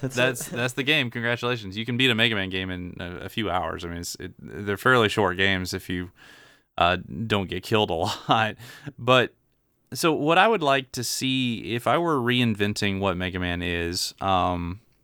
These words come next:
Speaker 2: versus just putting ports and ports and ports <laughs> of the old games out like Capcom loves to do, um, I would probably s-, drastically change up the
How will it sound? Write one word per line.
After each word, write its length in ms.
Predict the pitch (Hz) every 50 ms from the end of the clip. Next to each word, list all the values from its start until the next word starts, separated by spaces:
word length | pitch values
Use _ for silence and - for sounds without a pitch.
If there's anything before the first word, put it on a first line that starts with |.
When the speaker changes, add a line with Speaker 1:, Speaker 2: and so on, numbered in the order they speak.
| _ _ _ _ -
Speaker 2:
versus 460 | 110 107 107 104 104 - - 101 95
just 240 | - - 98 - -
putting 260 | - 110 101 92 90 -
ports 380 | - - 95 90 90 - -
and 120 | 92 85 -
ports 280 | - 90 87 - -
and 120 | 87 87 -
ports 440 | - 92 87 - - - - - -
<laughs> 100 | 120 -
of 200 | 147 120 - -
the 100 | - 107 98
old 240 | 90 98 101 90
games 240 | - 95 92 92 92
out 180 | 92 92 92 92
like 160 | 92 92 -
Capcom 440 | - 92 87 - - 95 90 87 85
loves 200 | 85 85 85 - -
to 100 | 90 95
do, 200 | 123 127 113 - - 113 - - - - - - - - -
um, 580 | - 113 113 113 110 107 104 104 98 101 104 - _ _ _ _ _ _ _ _ _ - 117
I 140 | 127 135
would 320 | 151 156 151 139 123 120 123 _ _ _ _
probably 960 | - - - - 147 135 143 180 185 180 165 139 127 - 139 139 135 131 131 131
s-, 220 | 127 - - - - - - 110 113 - - _ - 135 -
drastically 800 | - 110 113 117 123 127 135 143 - - 151 139 - 139 127 120
change 520 | - - - - 120 117 117 110 101 95
up 260 | 101 101 101 98 - -
the 680 | 98 92 98 98 95 92 92 92 90 90 90 90 90